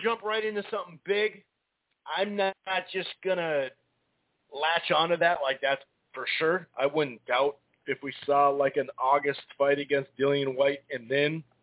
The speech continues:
something big in December. Now this, uh, Fury Usyk falling apart, or so it seems, maybe that will, uh, entice him,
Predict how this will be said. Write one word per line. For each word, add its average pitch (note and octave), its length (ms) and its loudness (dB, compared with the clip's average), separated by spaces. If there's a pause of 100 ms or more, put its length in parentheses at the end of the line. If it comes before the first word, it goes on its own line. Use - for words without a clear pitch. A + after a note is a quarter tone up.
(720)
something F3 420 -2
big E3+ 160 -2
in E3+ 100 -2
December. F3 560 -4
Now C#3 220 -2
this, C3+ 240 -4 (180)
uh, B2+ 300 0 (1600)
Fury E3+ 340 6 (140)
Usyk F3+ 340 -4 (120)
falling D#3+ 280 0
apart, D#3+ 540 0 (1120)
or C3 180 -4
so D3+ 180 2
it B2+ 100 -4 (100)
seems, F3+ 360 -6 (720)
maybe C#3+ 320 2
that C#3+ 320 2
will, C#3 300 0
uh, C3 280 0 (1800)
entice D3+ 520 -4
him, D3+ 220 -6